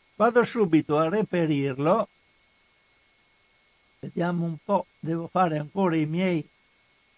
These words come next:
giri qua nel computer,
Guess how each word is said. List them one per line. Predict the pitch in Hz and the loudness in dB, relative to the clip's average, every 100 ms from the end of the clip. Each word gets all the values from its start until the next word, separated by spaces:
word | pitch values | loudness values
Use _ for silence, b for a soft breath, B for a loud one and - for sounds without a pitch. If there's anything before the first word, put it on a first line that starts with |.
| _ _ _ _ _ | _ _ _ _ _
giri | 117 135 202 175 165 | -6 0 2 2 2
qua | - 170 165 | 0 2 2
nel | 147 139 | 0 -4
computer, | 240 247 180 151 135 175 196 | -4 -2 2 2 2 0 0